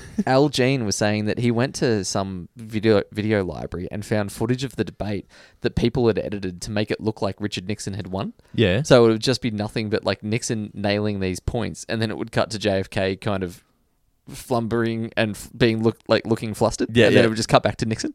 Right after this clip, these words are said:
Speaker 1: I'll have to check it out. <laughs> I, I just loved Homer's response, though. It's fantastic. He's just, he's so passionate about Duff.
Speaker 2: Yeah.
Speaker 1: <laughs> And then it's got the three different Duffs, the normal Duff, Duff Dry, and Duff Light,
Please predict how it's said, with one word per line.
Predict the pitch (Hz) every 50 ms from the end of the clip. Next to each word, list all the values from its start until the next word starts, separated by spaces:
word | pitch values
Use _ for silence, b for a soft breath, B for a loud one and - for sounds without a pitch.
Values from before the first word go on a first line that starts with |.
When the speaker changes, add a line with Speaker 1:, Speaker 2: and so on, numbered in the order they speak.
| _ - 107
Speaker 1:
I'll | 110
have | 98 90
to | -
check | 95 85
it | 87 85
out. | 85 82 82 - - _
<laughs> | -
I, | 117 110 - 143 -
I | - 139
just | 147 127 -
loved | 101 98 92
Homer's | 104 98 92 85
response, | 82 78 - 80 78 76
though. | - 71
It's | 78 - - -
fantastic. | - - 98 87 - 95 90 95 - - -
He's | - 120
just, | 131 - - 113
he's | 139 135 -
so | - 143 143 139
passionate | - - 113 107 - - 117 82 80
about | 90 98 - -
Duff. | - 98 -
Speaker 2:
Yeah. | 131 - - - _ - 127 - - - - - 294 -
Speaker 1:
<laughs> | - - - 196 - - - - - - 196 _ - - - _ - - _ _ _ _ B B B B B B B B 131 B
And | 117 127 131
then | 131 131 131
it's | 120 -
got | 139 -
the | - 107
three | - - - 123 120
different | 110 110 - - 113 92 82
Duffs, | 98 101 113 - -
the | 104 95
normal | 98 107 113 117 110
Duff, | 92 110 101 - -
Duff | - 101 - -
Dry, | - 107 98 95
and | 92 85
Duff | 90 80 - -
Light, | 98 95 95 -